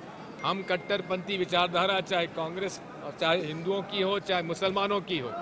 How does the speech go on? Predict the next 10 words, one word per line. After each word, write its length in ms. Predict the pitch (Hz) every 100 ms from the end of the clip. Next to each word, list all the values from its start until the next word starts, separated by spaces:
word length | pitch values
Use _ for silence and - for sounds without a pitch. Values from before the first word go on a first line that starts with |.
| - - - - - - - - -
कांग्रेस 420 | 165 190 208 208 185
ने 80 | 208
हमेशा 420 | 180 190 180 202
इस 120 | 196
कट्टरपंथी 680 | - 175 - 190 185 175 190
विचारधारा 580 | 175 170 175 160 165 175
का 120 | 170
विरोध 320 | 160 151 156 -
किया 240 | 139 156 175
है। 180 | 208